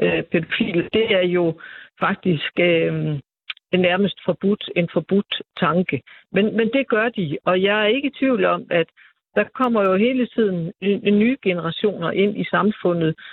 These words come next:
med, øh, som skal opdage deres seksuelle orientering. Og de, og de nye pædofile, øh, er det min hypotese, øh, de lider meget mere end tidligere, fordi det er så fordømt.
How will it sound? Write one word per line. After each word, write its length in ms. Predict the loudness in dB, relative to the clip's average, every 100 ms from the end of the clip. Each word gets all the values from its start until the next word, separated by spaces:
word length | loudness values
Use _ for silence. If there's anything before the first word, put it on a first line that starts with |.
| -20 -2
med, 360 | 2 4 2 -2 -2
øh, 300 | 0 2 0 -4 -14 -18 -20 -16
som 340 | -4 -2 -2 -8
skal 200 | -2 0
opdage 500 | 2 -2 0 0 0
deres 200 | 0 -2 0
seksuelle 440 | -2 0 0 2
orientering. 640 | 0 -2 -2 -2 0 -2
Og 140 | -2 -2
de, 100 | 0
og 120 | -2 0
de 80 | 0
nye 340 | 2 2 0 -2
pædofile, 600 | -4 -4 -4 -4 -2 -6 _ _ _ _ _ _ _ 0
øh, 380 | 2 2 2 -2 -4 -4 -6 _ _ -6
er 200 | -2 -2
det 180 | 0 2
min 300 | 4 2 0
hypotese, 840 | -2 -2 -2 0 2 2 0 -6 -10 -20 _ _ 0
øh, 280 | 2 2 0 0
de 120 | 0
lider 380 | 0 0 0 -2
meget 380 | 0 0 2
mere 380 | 2 2 2 0
end 140 | -4 -6 0
tidligere, 520 | 2 2 0 0 -4 -4
fordi 420 | -4 -4 -4 -4 -4 -4
det 120 | 0
er 140 | 0 -2
så 120 | -6
fordømt. 420 | -8 -2 -2 -2